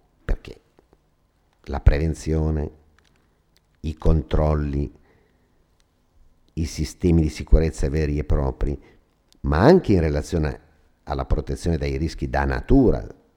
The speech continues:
da malattia, sono sicuramente aumentati. Ciò nonostante,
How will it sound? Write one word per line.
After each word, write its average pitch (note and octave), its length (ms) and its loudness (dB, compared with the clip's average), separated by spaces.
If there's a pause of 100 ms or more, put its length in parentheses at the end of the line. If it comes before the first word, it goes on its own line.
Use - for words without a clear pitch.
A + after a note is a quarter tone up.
(1400)
da E2 200 -4
malattia, C#2+ 720 -2
sono B1+ 280 -2
sicuramente D2+ 760 -2
aumentati. - 720 -10 (920)
Ciò - 240 12
nonostante, A#2+ 1300 2